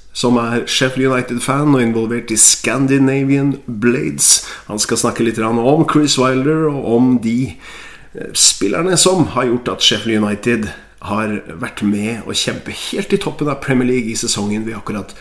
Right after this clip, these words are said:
har lagt bak oss. For i forrige sesong så tippet alle aviser og eksperter Sheffield United nord og ned. T V to-sporten, Nettavisen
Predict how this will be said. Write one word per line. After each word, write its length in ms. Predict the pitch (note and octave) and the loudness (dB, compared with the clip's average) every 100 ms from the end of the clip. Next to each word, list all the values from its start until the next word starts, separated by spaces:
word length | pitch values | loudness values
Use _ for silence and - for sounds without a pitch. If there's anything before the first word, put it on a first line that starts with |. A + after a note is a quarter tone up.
| - | -12
har 120 | - | -6
lagt 400 | G#2 F#2+ - - - - - | -4 -6 -10 -16 -18 -20 -14
bak 200 | F2 E2 | -12 -12
oss. 320 | - - - - - - - | -6 -4 -4 -8 -18 -20 -4
For 220 | - F#3 | 2 2
i 160 | C#4+ G#3 | 2 0
forrige 320 | B3 F#3 F#3 | 0 2 0
sesong 380 | G3+ D3 G#2 - | 0 0 -2 -8
så 220 | - - | -8 -6
tippet 220 | F3+ F3+ D#3+ | -2 -2 -2
alle 460 | - F3+ C#3+ F3+ | 2 4 4 4
aviser 420 | F3+ D3+ - F3 | 0 2 2 2
og 80 | D#3 | 0
eksperter 460 | C#3+ - A2 - B2 | -4 -4 -6 -2 -2
Sheffield 480 | - A2 B2+ B2+ A2 | -2 -2 2 2 0
United 340 | G#2 C3 B2 | -2 0 2
nord 380 | B2+ B2 C3 C3+ | 4 4 2 2
og 100 | A#2 G#2 | 0 -2
ned. 160 | - - - - | -6 -16 -20 -8
T 100 | - | -2
V 140 | E3 G3+ | 0 0
to-sporten, 640 | - A2+ - B2+ - G2+ - - - B2+ | -2 -2 -2 -8 -6 -8 -10 -18 -4 0
Nettavisen 920 | E3+ - D3+ D3 C#3+ - D#3+ D#3+ | 0 0 -4 -2 0 2 4 4